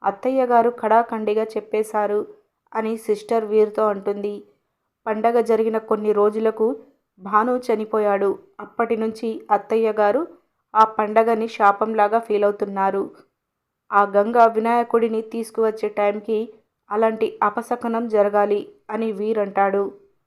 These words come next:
కట్ చేస్తే గంగా, విజయేంద్ర ఇద్దరు వినాయకుడిని సంతోషంగా ఇంటికి తీసుకొస్తారు.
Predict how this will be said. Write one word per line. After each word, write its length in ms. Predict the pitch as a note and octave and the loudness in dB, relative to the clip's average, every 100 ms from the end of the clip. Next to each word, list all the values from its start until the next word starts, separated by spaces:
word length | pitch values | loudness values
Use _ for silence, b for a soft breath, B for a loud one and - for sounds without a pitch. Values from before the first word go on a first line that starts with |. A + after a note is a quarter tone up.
| _ - | _ -8
కట్ 280 | A3 A3 G#3+ | -8 -4 -6
చేస్తే 480 | G#3 - G#3+ G3 - _ _ _ G3 | -6 -4 -4 -6 -14 _ _ _ 2
గంగా, 320 | G#3 A3+ A#3 | 2 2 2
విజయేంద్ర 640 | G#3+ G3+ A3 A3 A3 G#3+ - - | 2 2 2 0 2 2 0 -8
ఇద్దరు 520 | G3+ G3 A3 G#3+ A#3+ - _ _ - | -8 -4 -2 -2 -4 -16 _ _ -8
వినాయకుడిని 920 | A3 A3+ B3+ B3+ B3+ A#3+ A#3+ A#3+ A#3+ | -4 0 0 0 2 2 2 0 -2
సంతోషంగా 760 | A#3+ G#3+ G3+ A#3 A#3+ A#3 A3+ A3+ | -4 -4 2 2 2 -2 -2 -2
ఇంటికి 400 | G#3 G3 A3 A#3+ | -4 -4 -4 -4
తీసుకొస్తారు. 920 | A3 G#3+ - G#3 - G#3 G3+ G#3 | -6 -6 -6 -8 -8 -8 -2 -2